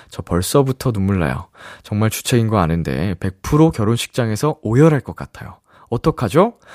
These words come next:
람디도 결혼식 가서 눈물 난 적 있나요?" 저는 <laughs> 한 번도 없습니다. <clears throat> 뭔가, 어,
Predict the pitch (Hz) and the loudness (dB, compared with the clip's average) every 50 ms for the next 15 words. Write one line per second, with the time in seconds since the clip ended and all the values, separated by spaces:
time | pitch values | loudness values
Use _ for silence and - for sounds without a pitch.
0 | - - - - 95 98 120 165 165 165 160 - 117 131 151 - - - 160 - | -20 -20 -8 -6 -4 0 2 2 2 2 2 2 0 0 0 0 0 -2 -2 -2
1 | - 117 104 107 120 131 135 123 120 127 107 95 78 71 71 73 104 170 247 - | -2 -6 -4 -4 -2 0 0 0 -2 -4 -4 -6 -6 -6 -6 -4 -4 -6 -6 -8
2 | _ _ _ _ _ _ _ _ _ - - - - - - - - _ _ _ | _ _ _ _ _ _ _ _ _ -20 -20 -20 -20 -20 -20 -20 -20 _ _ _
3 | _ _ _ _ - - - - 180 220 240 233 196 151 - - _ _ _ _ | _ _ _ _ -20 -12 2 4 6 6 6 6 4 2 0 -4 _ _ _ _
4 | - 127 - - - - - - - 190 220 233 220 202 165 131 - - 135 123 | -6 -6 -6 -6 -8 -10 -6 -2 -2 -2 0 0 2 2 2 0 0 -2 -6 -6
5 | 107 107 101 92 92 - _ 202 233 262 247 220 180 123 98 - - _ _ _ | -4 -4 -6 -6 -8 -12 _ -10 -4 0 2 2 2 0 -2 -8 -14 _ _ _
6 | _ - - - - - - _ - 143 170 180 156 135 98 64 - - _ _ | _ -16 -16 -14 -14 -16 -14 _ -6 -2 2 4 4 4 4 2 -4 -10 _ _
7 | _ _ - 120 120 120 123 120 117 117 117 117 117 117 120 117 117 | _ _ -8 -6 -4 -2 -2 -2 -2 -2 -2 -2 -2 -2 -2 -2 -4